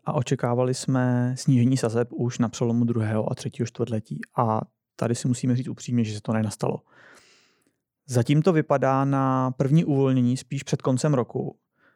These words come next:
Nicméně banky pochopily, že se časy hypoték vrací. A tady si dovolím dneska už druhou odbočku. Eh, banky v loňském roce z důvodu úspor a špatných výhledů redukovaly svá hypoteční oddělení.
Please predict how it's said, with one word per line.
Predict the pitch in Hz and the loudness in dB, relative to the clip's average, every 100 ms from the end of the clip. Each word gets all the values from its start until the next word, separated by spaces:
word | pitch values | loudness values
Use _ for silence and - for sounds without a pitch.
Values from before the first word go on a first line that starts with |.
| _ | _
Nicméně | 151 - 143 143 151 151 139 | -4 -2 0 2 2 2 2
banky | 131 127 | 0 0
pochopily, | 151 135 127 120 127 113 | -4 -2 -4 0 0 0
že | 110 | -2
se | 117 - 147 135 | -4 0 0 0
časy | - 131 135 | -2 -4 -2
hypoték | 131 135 147 147 | -2 0 -2 -2
vrací. | 117 107 - 110 131 _ _ _ _ _ _ _ _ - | -2 -4 -4 -6 -8 _ _ _ _ _ _ _ _ -14
A | - | -8
tady | - 120 | -2 0
si | 123 147 | 2 0
dovolím | 123 123 123 127 135 - | 0 0 0 -2 -4 -8
dneska | 151 - - | -6 -6 -4
už | 135 123 | -4 -2
druhou | 120 120 123 143 _ _ _ _ _ _ _ | 0 0 0 -6 _ _ _ _ _ _ _
odbočku. | - 113 117 - 123 135 - _ - - _ - | -6 -2 -4 -2 -2 -2 -8 _ -20 -20 _ -6
Eh, | 131 | -2
banky | 120 127 170 | 0 2 2
v | |
loňském | 160 156 165 160 | 2 0 -2 -2
roce | 147 - 156 147 143 | -2 0 0 0 0
z | |
důvodu | 135 135 143 151 | 0 0 0 0
úspor | 135 - 143 139 - | -4 -2 2 2 2
a | 131 131 | 0 0
špatných | 131 - 123 143 151 | -2 -2 -2 0 0
výhledů | 131 127 123 113 110 | 0 2 2 0 0
redukovaly | 117 120 123 139 135 | 0 -2 0 0 0
svá | 139 - | -2 0
hypoteční | 135 123 123 127 - 139 | 0 2 0 -2 -2 -2
oddělení. | 127 113 107 104 110 | -2 -2 -2 -4 -8